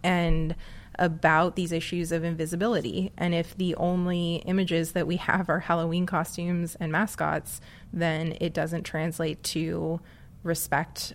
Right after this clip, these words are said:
of our actual identities and our actual communities. And when you put a Native costume next to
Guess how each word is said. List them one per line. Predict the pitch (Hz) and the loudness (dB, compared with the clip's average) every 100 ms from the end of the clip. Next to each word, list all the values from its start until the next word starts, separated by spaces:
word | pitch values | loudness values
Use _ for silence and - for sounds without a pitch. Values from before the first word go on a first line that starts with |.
| - | -2
of | 165 165 160 | 0 0 -4
our | - 170 | 0 2
actual | 151 160 - 165 156 | 2 0 0 -2 0
identities | 165 165 165 151 156 165 | -2 -2 -4 -4 -4 -4
and | 156 | -2
our | 147 | 0
actual | 160 151 - 156 | 0 0 -2 -6
communities. | 160 170 170 160 190 190 - - - - - | -4 -2 -2 -2 -4 -4 -6 -14 -18 -16 -2
And | 175 | 2
when | 175 | 4
you | 170 | 2
put | - 202 | 2 4
a | 196 | 4
Native | 180 196 190 - - - - - | 4 2 2 -2 -16 -18 -16 -8
costume | - 160 - 180 175 | 0 0 0 -2 0
next | 160 160 - - | 0 -2 -4 -2
to | 185 170 165 | 2 2 2